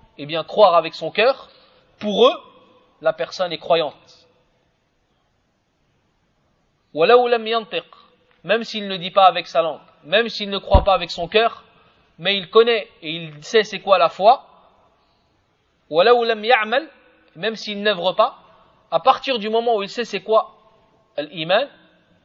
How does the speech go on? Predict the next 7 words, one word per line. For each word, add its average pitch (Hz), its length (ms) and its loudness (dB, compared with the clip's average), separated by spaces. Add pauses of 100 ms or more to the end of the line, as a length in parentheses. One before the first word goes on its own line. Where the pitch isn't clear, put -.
(640)
eh 139 80 -8
bien, 180 280 -2 (1120)
pour 156 220 -6
eux, 185 40 -8
c'est 156 220 -12
un 143 60 -4
croyant. 127 340 -6